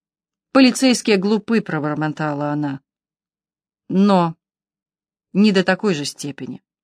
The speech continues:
По крайней мере, я надеюсь, что не до такой».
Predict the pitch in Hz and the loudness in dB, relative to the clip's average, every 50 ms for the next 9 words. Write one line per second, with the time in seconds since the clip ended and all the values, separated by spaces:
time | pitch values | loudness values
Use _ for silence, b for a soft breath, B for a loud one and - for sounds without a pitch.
0 | _ _ _ _ _ _ _ _ _ _ _ - 180 175 - 196 202 185 180 175 | _ _ _ _ _ _ _ _ _ _ _ -4 -4 -2 2 4 4 4 4 4
1 | 170 170 185 196 196 170 156 151 151 151 139 160 165 165 160 - - - - 180 | 4 4 4 4 2 2 2 0 -2 -4 -2 0 0 0 0 -2 -4 -6 -4 -2
2 | 170 165 160 151 139 _ _ _ _ _ _ _ _ _ - 156 156 151 143 139 | 0 0 0 -2 -6 _ _ _ _ _ _ _ _ _ -10 -8 -6 -6 -6 -8
3 | 135 - 143 139 _ - - - - 147 | -10 -14 -14 -18 _ -18 -20 -20 -20 -20